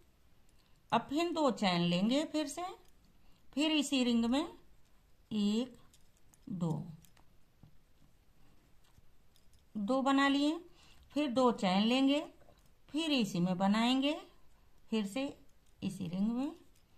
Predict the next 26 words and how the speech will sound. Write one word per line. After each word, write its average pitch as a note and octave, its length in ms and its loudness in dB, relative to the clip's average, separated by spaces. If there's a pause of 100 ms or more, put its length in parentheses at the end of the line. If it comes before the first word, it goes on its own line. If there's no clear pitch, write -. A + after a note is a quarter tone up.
(460)
एक, G#3 360 0 (1400)
दो। D#3 360 -4 (2000)
अब C4 140 0
हमें D#4 200 2
counting C4 460 4
करना B3 260 2
है C#4+ 180 0
कितने C4 320 0
हमने B3+ 340 4
ये B3+ 200 4
पैट-, A3+ 360 -4
बनाए G#3 400 2
हैं, B3+ 140 2
दो, B3+ 160 0
दो, D#4 300 -4 (120)
एक, A#3 360 0 (220)
दो, G#3+ 320 -2 (440)
तीन, A3 380 0 (140)
चार, G#3 340 -4
पाँच। - 340 -2 (540)
अभी D#4 280 2
एक C#4 180 2
और G#3 200 6
हमें A3+ 280 4
बनाना B3 320 4
है, C4 240 -2